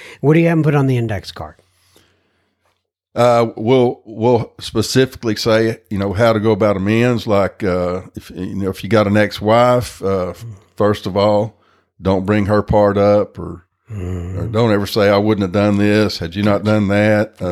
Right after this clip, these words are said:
Speaker 1: Right.
Speaker 2: and I try to get 'em to throw the word sorry out of their vo-, vocabulary, 'cause they probably heard that already.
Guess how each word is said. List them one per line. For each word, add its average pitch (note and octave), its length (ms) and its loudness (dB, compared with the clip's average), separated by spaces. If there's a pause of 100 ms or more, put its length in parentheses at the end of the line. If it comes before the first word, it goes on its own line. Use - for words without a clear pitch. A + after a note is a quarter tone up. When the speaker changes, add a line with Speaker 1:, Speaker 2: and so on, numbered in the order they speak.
(120)
Speaker 1:
Right. F2 100 -16 (560)
Speaker 2:
and F#2+ 280 -2
I G#2+ 80 2
try A2 260 2
to G#2 80 -2
get G#2+ 160 -2
'em G#2+ 200 -2
to F#2 80 -6
throw G#2 260 2
the G2+ 80 -4
word G2+ 240 0
sorry G#2 440 2
out G2+ 120 2
of G2 80 -4
their G2+ 120 0
vo-, G2+ 380 -2
vocabulary, G#2 800 0
'cause F#2 100 -14
they F2+ 80 -4
probably G2+ 560 0
heard G#2 280 2
that G2+ 140 2
already. G2 560 0